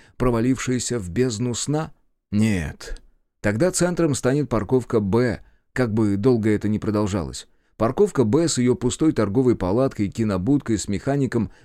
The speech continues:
будет продолжать существование, с королем или без него, пока там не случится массовое убийство и... или голод,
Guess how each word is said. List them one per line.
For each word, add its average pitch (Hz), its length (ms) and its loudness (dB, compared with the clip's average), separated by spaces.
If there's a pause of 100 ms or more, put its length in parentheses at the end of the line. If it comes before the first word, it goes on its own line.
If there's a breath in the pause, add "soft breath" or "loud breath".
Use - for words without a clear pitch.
будет 160 320 2
продолжать 123 560 0
существование, 113 960 -2 (300)
с - 100 -8
королем 120 580 2
или 87 120 0
без 110 280 0
него, 98 440 0 (180 soft breath)
пока 98 240 -2
там 143 240 -2
не 120 80 -2
случится 107 520 -4
массовое 92 440 -2
убийство 87 640 -2
и... 117 400 0 (160)
или 110 380 2
голод, 107 600 2